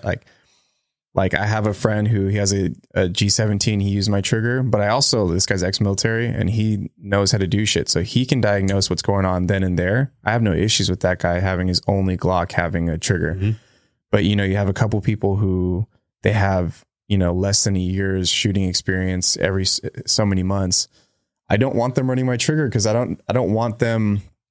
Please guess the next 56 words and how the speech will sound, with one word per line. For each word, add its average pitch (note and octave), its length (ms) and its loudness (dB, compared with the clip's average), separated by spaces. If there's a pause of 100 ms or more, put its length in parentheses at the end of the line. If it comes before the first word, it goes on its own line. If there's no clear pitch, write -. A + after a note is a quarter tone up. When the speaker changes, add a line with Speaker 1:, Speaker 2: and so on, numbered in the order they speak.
(420)
Speaker 1:
not A#2 200 4
that G2+ 80 2
I've G#2 220 0
personally A2 320 0
had G2+ 160 0
any G2+ 140 0
reliabil-, F#2+ 540 0 (100)
reliability G2 720 0
issues F#2 240 0
with F2+ 120 -2
my F2+ 80 0
trigger F#2 360 0
or F2 40 0
anything F2+ 300 0
like F#2+ 140 0
that. F2+ 260 0
I G#2+ 120 2
don't A#2 140 0
want A2+ 240 2
them A2 140 2
to G2+ 80 2
have G#2 200 0
to G2 100 -2
think A2+ 240 0
about F#2+ 240 0
what D#2 160 -2
could A2 240 2
and F#2 180 0
couldn't G#2 240 0
be F2+ 160 0
going F2+ 300 2
wrong F#2+ 400 0 (360)
with G2 140 0
their G2 140 2
gun G2 320 2
because F#2 360 0
maybe G2 320 2
their F#2 220 0
pad F#2+ 320 0
placement F#2+ 400 0
on F#2 120 0
their F2+ 120 -2
index F#2+ 400 0
finger F#2 460 0
isn't F#2+ 480 0
perfect G#2+ 520 0
for - 140 -2
the F#2+ 80 2
trigger G#2+ 300 0
safety F#2+ 320 -2
because F2+ 260 -2
maybe G2 220 0
they F#2+ 60 0
have F#2+ 140 -2
short - 280 0
fingers. A2+ 480 0